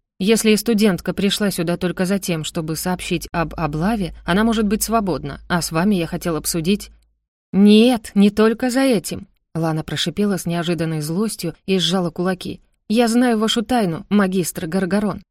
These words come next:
«Какую тайну? О чем ты?» Ректор недоуменно поднял брови. «Не делайте из меня дурочку», —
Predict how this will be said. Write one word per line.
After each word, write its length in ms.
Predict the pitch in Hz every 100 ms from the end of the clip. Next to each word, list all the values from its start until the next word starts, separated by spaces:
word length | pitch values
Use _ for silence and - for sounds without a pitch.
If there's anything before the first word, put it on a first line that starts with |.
| _ _ -
«Какую 420 | 156 - 202 175
тайну? 400 | 190 185 147 156 -
О 120 | 175
чем 300 | 180 226 208
ты?» 220 | 196 156 - _ _ -
Ректор 440 | 185 175 - 202 -
недоуменно 640 | 185 170 165 165 165 170
поднял 380 | 175 160 165 160
брови. 360 | 160 143 - _ _ _ _ -
«Не 120 | 214 220
делайте 380 | 269 254 220
из 100 | 233
меня 280 | 220 233 233
дурочку», — 580 | 202 262 202 - -